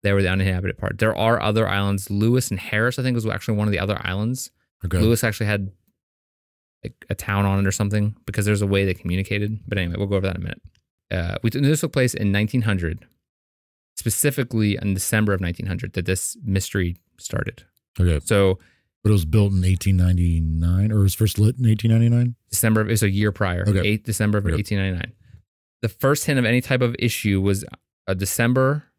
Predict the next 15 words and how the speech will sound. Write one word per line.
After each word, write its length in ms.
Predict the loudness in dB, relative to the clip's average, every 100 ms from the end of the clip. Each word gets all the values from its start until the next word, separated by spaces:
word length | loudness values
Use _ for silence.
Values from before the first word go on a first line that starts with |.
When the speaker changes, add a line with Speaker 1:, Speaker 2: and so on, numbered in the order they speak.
| _ _
Speaker 1:
fifteenth 500 | -4 -2 0 0 0 -4
of 120 | -6
eight, 160 | -6 -6
of 100 | -2
nineteen 300 | 0 0 0
hundred. 400 | 0 -2 -6 -12 _ _ -6
The 60 |
steamer, 500 | -6 -2 0 2 2
the 160 | 0 0
Arctur, 640 | -2 -4 -2 -2 0 -4 -8 _ _ _ _ _ _ _ _
was 120 | -2
on 160 | 0 0
passage 380 | -2 -4 -4 -4
from 140 | -2
Philadelphia 1000 | -2 0 2 2 2 -2 -2 -2 -2 -4